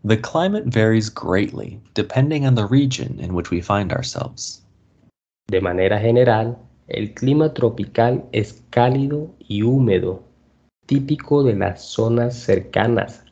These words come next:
Speaker 2: al Ecuador.
Speaker 1: Generally, the tropical climate is warm and humid, typical of areas near the equator.
Speaker 2: El cambio climático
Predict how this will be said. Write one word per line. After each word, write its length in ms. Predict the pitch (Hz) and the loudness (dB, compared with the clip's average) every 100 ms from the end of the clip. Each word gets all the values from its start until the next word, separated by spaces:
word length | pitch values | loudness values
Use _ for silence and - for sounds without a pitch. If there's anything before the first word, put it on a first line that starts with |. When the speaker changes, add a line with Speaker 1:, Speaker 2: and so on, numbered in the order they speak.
| - | 0
Speaker 2:
al 200 | 104 98 | 2 2
Ecuador. 680 | 92 95 90 92 92 - - _ _ _ _ _ _ _ _ _ _ _ _ _ _ - | 0 -2 -2 0 0 -4 -16 _ _ _ _ _ _ _ _ _ _ _ _ _ _ -6
Speaker 1:
Generally, 680 | - 120 147 123 80 73 71 - _ _ _ _ _ | 2 4 6 4 0 -4 -6 -12 _ _ _ _ _
the 80 | - | -6
tropical 500 | - 151 165 135 80 | 0 0 0 -2 -4
climate 460 | - 71 73 73 - | -4 -6 -4 -6 -6
is 200 | 87 92 | -6 -4
warm 480 | 92 104 127 135 | 0 4 4 4
and 120 | 104 92 | 2 0
humid, 480 | 131 110 - - - _ _ - | 0 0 -2 -10 -18 _ _ -8
typical 480 | - 233 151 87 80 | -4 -2 -4 -2 -2
of 140 | 80 | -2
areas 480 | 101 107 82 71 73 | 0 0 0 -4 -6
near 180 | 85 80 | -6 -4
the 120 | 71 | -4
equator. 520 | 76 - 98 90 - _ _ _ _ _ _ _ _ _ _ _ - | -6 -6 -6 -6 -10 _ _ _ _ _ _ _ _ _ _ _ -2
Speaker 2:
El 320 | 113 107 - | -2 -2 -2
cambio 600 | - 151 175 196 208 214 | 2 4 4 2 0 -2
climático 920 | 127 117 107 110 113 - - 165 170 | 0 2 4 2 -2 -6 -8 -8 -8